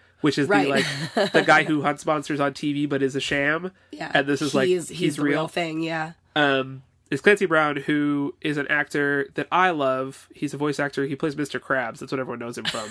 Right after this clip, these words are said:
Speaker 2: <laughs>
Speaker 1: Um, but he's also in Star Wars The Clone Wars, and he was on Lost. He's a great actor. He, uh, is basically just, like,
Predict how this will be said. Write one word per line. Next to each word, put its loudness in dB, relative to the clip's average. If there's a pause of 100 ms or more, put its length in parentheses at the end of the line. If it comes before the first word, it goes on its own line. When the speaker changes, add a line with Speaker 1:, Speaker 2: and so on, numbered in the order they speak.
(320)
Speaker 2:
<laughs> -4 (280)
Speaker 1:
Um, 0 (100)
but -2
he's 2
also 0
in -4
Star -2
Wars -2
The -8
Clone -2
Wars, 0
and -10
he -2
was -4
on -8
Lost. -2 (420)
He's -18
a -12
great 4
actor. -2 (320)
He, 0
uh, 4
is -2
basically -2
just, -4
like, -2